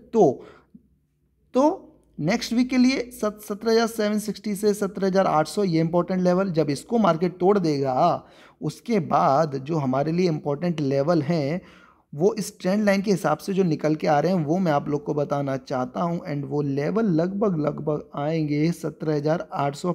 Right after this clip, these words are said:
पचास, ठीक है, यहाँ कहीं पे मार्केट निकलेगा कल अगर यहाँ निकलता भी है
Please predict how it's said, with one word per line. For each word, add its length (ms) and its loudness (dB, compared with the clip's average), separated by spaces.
पचास, 760 -4
ठीक 180 -12
है, 180 -4
यहाँ 320 0
कहीं 260 0
पे 120 -2
मार्केट 340 0
निकलेगा 400 -2
कल 240 0
अगर 200 2
यहाँ 120 0
निकलता 440 -2
भी 160 2
है 140 0